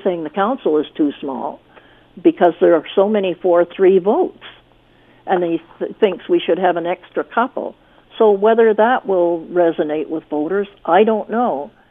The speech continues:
The fact that he was the architect of it and now he wants to change it. Um, uh, but all three campaigns have been pretty good campaigns. Um, it, I, I don't know how to read it, Bill.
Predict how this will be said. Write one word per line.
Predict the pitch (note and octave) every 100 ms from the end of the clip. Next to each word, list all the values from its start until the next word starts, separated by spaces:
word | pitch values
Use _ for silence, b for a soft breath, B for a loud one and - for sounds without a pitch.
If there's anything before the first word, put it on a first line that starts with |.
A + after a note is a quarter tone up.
| b
The | E3+
fact | A3+ G#3+ -
that | F#3+
he | F3 G3
was | F3+ F3+
the | F3
architect | F#3+ B3 E3+ - D3+ -
of | C#3+ C#3
it | -
and | E3+ F3+
now | F3+
he | F3
wants | F3 E3+ - -
to | -
change | - F#3+ G#3 E3
it. | - - B B B B B _
Um, | A3+ G#3+ G#3 G3 - -
uh, | A#3+ - B3
but | C#4
all | D4+ G4+ G#4
three | A#4 G4
campaigns | F4 D4 B3 B3 A3+
have | A3+ F3
been | F#3+ F3
pretty | - D4+ D#4
good | G#3+ C#4 C4 -
campaigns. | E3 B2+ A#2 C3+ B2+ A2 A3+ - _ _ b b b b b - -
Um, | G#3 G3+ G#2+ G#3 G3+ G3 _ _ _ b b -
it, | C4+ D#4 D#4
I, | - - -
I | D4+
don't | G4+
know | F#4+
how | D4+ F#4+
to | F#4
read | E4 F4+
it, | F4+ -
Bill. | C#3 C3+ C4